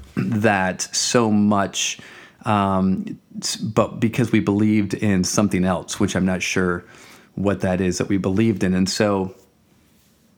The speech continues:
that was difficult for me to handle. And then I just felt, I just felt tremendous pain for, for any Muslims or Mexicans or women, um, uh, or African Americans who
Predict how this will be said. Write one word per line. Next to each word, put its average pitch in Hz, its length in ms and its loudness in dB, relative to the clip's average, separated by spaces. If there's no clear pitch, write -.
that 123 180 2
was 107 160 0
difficult 113 480 0
for 107 160 2
me 101 220 4
to 95 100 0
handle. 104 400 2
And 113 120 2
then 117 80 0
I 113 80 2
just 120 200 -2
felt, 113 320 0
I 110 60 0
just 117 180 -2
felt - 280 -2
tremendous 123 440 2
pain 127 460 0
for, 107 580 0
for 117 80 4
any 123 160 4
Muslims 107 680 0
or 101 180 0
Mexicans 92 800 -4
or 98 420 -2
women, 98 720 0
um, 98 600 0
uh, 101 400 0
or 107 200 0
African 113 420 0
Americans 107 720 0
who 110 640 0